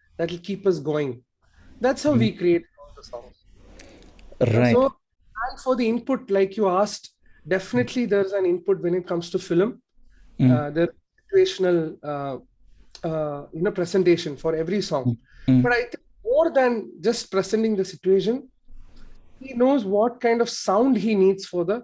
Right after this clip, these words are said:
Speaker 1: scene or for the song. Like, for
Speaker 2: Right.
Speaker 1: example, uh, for the song, uh,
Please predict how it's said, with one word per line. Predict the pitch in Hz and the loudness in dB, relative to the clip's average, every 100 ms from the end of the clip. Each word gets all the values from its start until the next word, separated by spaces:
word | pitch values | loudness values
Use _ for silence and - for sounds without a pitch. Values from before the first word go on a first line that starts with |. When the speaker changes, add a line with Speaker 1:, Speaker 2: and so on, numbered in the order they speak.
| _ | _
Speaker 1:
scene | - 196 180 139 - _ | -12 -4 -4 -4 -14 _
or | 180 | -4
for | 180 190 | -2 -2
the | 175 | 0
song. | 170 127 - _ _ _ - - - - - | -2 -4 -6 _ _ _ -20 -20 -20 -8 -4
Like, | 185 | 0
for | 190 | 2
Speaker 2:
Right. | 226 | 4
Speaker 1:
example, | 226 226 226 - - - - - - - - | 4 4 2 0 -8 -20 -20 -20 -20 -20 -4
uh, | 165 165 160 151 160 - 90 92 - - - - - - | 0 2 0 -2 -8 -12 -14 -12 -8 -8 -8 -12 -12 -4
for | 196 190 | -2 0
the | |
song, | 185 185 180 185 170 | 0 0 2 2 0
uh, | 156 151 139 | 0 -2 -4